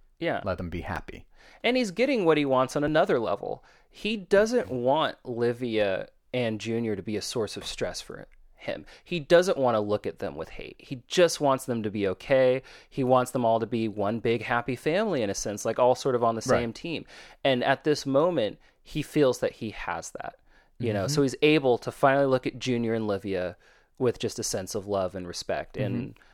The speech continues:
Speaker 1: uh, a sense of inner peace.
Speaker 2: I guess if I may, s-
Speaker 1: Yeah.
Speaker 2: 'cause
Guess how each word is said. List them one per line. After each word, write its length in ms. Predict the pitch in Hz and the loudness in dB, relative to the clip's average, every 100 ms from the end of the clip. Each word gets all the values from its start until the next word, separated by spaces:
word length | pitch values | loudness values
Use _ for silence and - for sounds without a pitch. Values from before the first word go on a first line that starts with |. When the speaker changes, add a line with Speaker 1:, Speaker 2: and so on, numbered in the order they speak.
| - 110 | -4 -2
Speaker 1:
uh, 280 | 101 87 - | 0 -2 -2
a 80 | 123 | -2
sense 260 | - 156 | -2 -2
of 120 | 170 170 | -2 -2
inner 160 | 180 | -4
peace. 400 | 175 - - - - | -6 -12 -14 -12 -2
Speaker 2:
I 60 | 127 | 2
guess 200 | 175 127 | 2 4
if 80 | 120 | 2
I 100 | 104 | 4
may, 540 | 101 110 95 73 - - | 2 0 0 -4 -10 -8
s- 100 | 151 | -4
Speaker 1:
Yeah. 120 | 151 | -2
Speaker 2:
'cause 320 | 120 98 | -2 -4